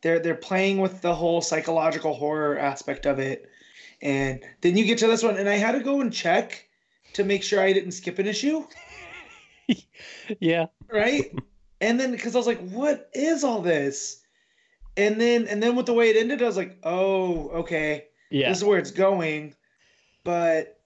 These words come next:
Speaker 1: yeah, man.
Speaker 2: Yeah, I, I, I don't wanna even say anything more about what it is,
Speaker 1: No.
Speaker 2: because I just got to that issue and was like, "What the hell?"
Speaker 1: Yeah, I'm, I'm behind on all my Marvel because I've been reading Checkmate, so I need to go,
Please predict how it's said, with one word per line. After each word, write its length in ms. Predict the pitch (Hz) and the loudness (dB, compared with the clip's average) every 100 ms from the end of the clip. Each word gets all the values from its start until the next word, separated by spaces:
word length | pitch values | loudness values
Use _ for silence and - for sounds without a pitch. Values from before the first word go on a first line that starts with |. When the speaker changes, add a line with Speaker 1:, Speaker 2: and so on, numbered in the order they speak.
| _ _ - | _ _ -12
Speaker 1:
yeah, 340 | 160 151 143 | -8 -4 -4
man. 360 | 131 139 139 135 127 | -2 -2 -2 -2 -6
Speaker 2:
Yeah, 300 | 170 147 135 | 0 2 2
I, 180 | 151 156 - | 2 0 0
I, 180 | 165 170 | -2 0
I 200 | 175 175 - | -2 -2 -2
don't 180 | 202 196 | -2 0
wanna 140 | 190 | -2
even 120 | 165 | -2
say 220 | 156 170 - | -2 -4 -2
anything 380 | 156 156 156 | -4 -4 -6
more 180 | 151 147 | -4 -2
about 280 | 131 131 - | -2 -2 -4
what 180 | 131 127 | -6 -6
it 100 | 110 | -4
is, 240 | 113 160 | -4 -4
Speaker 1:
No. 100 | 120 - | -6 -8
Speaker 2:
because 240 | - 151 | -6 -2
I 80 | 175 | -2
just 220 | 185 135 | -2 -4
got 240 | 131 143 | -2 -2
to 80 | - | -4
that 120 | 180 | -8
issue 240 | 196 190 220 | -6 -8 -6
and 100 | 202 | -6
was 140 | 147 | -4
like, 300 | 131 131 - - _ _ - | -2 -4 -6 -20 _ _ -12
"What 260 | 123 147 - | -6 -6 -2
the 80 | 160 | 0
hell?" 540 | 123 - 156 151 117 _ _ - - - | 0 2 2 2 -4 _ _ -20 -18 -8
Speaker 1:
Yeah, 360 | 147 143 139 - - | -2 0 0 -6 -4
I'm, 180 | 170 185 | 0 0
I'm 140 | 202 208 | 2 2
behind 340 | 240 185 226 | 2 2 0
on 100 | 226 | 0
all 180 | - 165 | -4 -4
my 120 | 190 | -2
Marvel 460 | 180 180 185 190 190 | -2 -2 0 2 0
because 240 | 147 160 156 | -4 -8 -6
I've 100 | 147 | -8
been 80 | 156 | -8
reading 220 | 151 147 | -8 -6
Checkmate, 520 | 160 151 170 170 - _ _ _ | -6 -4 -2 -2 -4 _ _ _
so 120 | - | -6
I 40 | 147 | -2
need 120 | 160 | 0
to 60 | |
go, 160 | 156 156 | 0 0